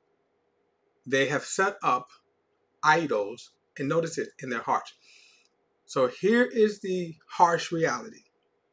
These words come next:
God knows our hearts. God knows our minds. You can't hide from it. That, and it's a frightening thing, but for us in the New Testament,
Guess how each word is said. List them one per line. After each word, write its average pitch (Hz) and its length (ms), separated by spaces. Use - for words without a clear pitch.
God 131 320
knows 120 240
our 107 140
hearts. 160 480
God 123 300
knows 117 240
our 117 160
minds. - 580
You 120 80
can't 120 240
hide 110 240
from 87 240
it. - 80
That, 151 160
and 185 100
it's 196 140
a 180 60
frightening 208 560
thing, 139 540
but 147 240
for 143 260
us 180 560
in 135 80
the 123 80
New 127 160
Testament, 120 680